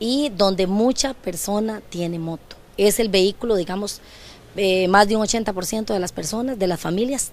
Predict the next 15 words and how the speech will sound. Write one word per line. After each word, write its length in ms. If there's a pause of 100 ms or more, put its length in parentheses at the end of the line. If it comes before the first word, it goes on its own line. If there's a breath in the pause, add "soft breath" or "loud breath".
(120)
tienen 540
motocicleta, 640 (280)
al 200
menos 280
una 140
motocicleta 560
en 80
casa, 280 (460 loud breath)
¿verdad? 220 (400 loud breath)
Entonces, 420
sí 360
nos 160
interesa 480
mucho 320
trabajar, 500